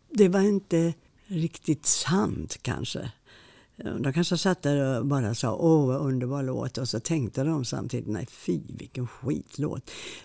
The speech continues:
Jag vet inte, det, för mig var det så där, eh, lite oärligt, det där. Men det, jag hade fel.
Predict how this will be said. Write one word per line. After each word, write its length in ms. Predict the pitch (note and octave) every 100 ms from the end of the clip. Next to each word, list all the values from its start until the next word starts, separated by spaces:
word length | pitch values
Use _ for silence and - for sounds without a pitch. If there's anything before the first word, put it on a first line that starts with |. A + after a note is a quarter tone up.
| _ _ -
Jag 160 | G#3
vet 240 | G3+ B3 F3+
inte, 220 | C#3 D#3
det, 140 | F3+
för 100 | F#3+
mig 240 | A3 B3 A#3+
var 140 | G3+
det 180 | G3+ G3+
så 140 | -
där, 340 | G3 F3+ F3+ C3
eh, 60 | G3+
lite 500 | F#3 - G3 F#3+ F#3+
oärligt, 540 | G#3+ D3 E3+ G#3 B2+
det 80 | -
där. 360 | - - - - _
Men 600 | F#3+ G#3 B3 C#4 D4+ F4+
det, 140 | B3+ A#3
jag 160 | A#3 G#3+
hade 220 | A#3 A#3+
fel. 300 | - -